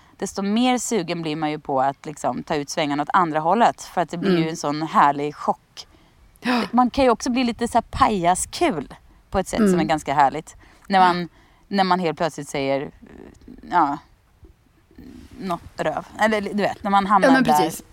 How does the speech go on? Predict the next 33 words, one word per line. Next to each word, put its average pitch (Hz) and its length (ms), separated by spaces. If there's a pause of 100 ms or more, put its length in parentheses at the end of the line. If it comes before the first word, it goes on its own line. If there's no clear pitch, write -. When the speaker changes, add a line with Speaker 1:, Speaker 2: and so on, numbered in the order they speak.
(260)
Speaker 2:
Men 247 180
om 254 100
man, 247 200
om 240 100
man, 226 160
om 240 60
man, 226 260
om - 80
man 233 120
själv 277 380
kanske 214 300
ser 240 240
sig 214 140
själv 160 240
som 160 220
en 156 100
helt 151 380 (160)
vanlig 147 840 (640)
person 165 340
som 165 120
inte 160 220
är 160 120
så 160 80
himla 156 140
grov, 160 220
då 170 100
är, 185 240
ibland 185 340
så 196 100
kan 196 140
det 180 60
vara 180 100
väldigt 165 360